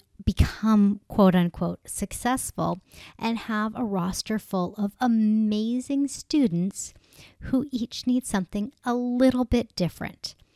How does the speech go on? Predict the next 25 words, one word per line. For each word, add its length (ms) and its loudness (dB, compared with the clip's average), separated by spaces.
When 420 0
we 140 0
get 280 -6
to 120 -6
that 320 -6
point, 520 -6
we're 220 2
at 200 4
a 180 -2
great 440 -4
time 440 -2
to 140 -4
take 420 -4
all 340 4
the 160 2
different 480 -2
teaching 460 0
methods 400 -4
that 260 -4
we 160 2
have 280 -4
developed 880 0
and 280 6
kind 340 0
of 140 2